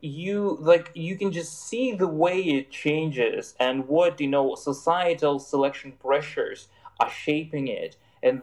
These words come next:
then that allows you to have an insight on how you're going to change it, because the way to change it is not to battle with it, because that'll be an additional selection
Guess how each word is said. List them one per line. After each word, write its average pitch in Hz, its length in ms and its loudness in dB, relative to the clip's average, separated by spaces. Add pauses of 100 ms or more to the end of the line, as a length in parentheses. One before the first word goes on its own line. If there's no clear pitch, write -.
then 196 480 -2 (260)
that 151 420 0
allows 165 540 0
you 131 200 -12
to 135 120 -12
have 143 320 0
an 131 160 -2
insight 147 500 -4
on 127 100 -2
how 185 340 -2
you're 165 260 -10
going 165 300 -4
to 160 100 -20
change 220 420 -6
it, - 140 -10
because 127 340 -6
the 139 180 -2
way 180 200 0
to 190 140 -12
change 165 320 -4
it 147 100 -20
is 123 160 -12
not 185 320 2
to 170 120 -8
battle 143 480 2
with 135 220 -2
it, 220 300 0
because 113 240 -14
that'll 135 200 2
be 131 120 -8
an 135 80 -6
additional 139 520 -4
selection 123 460 -4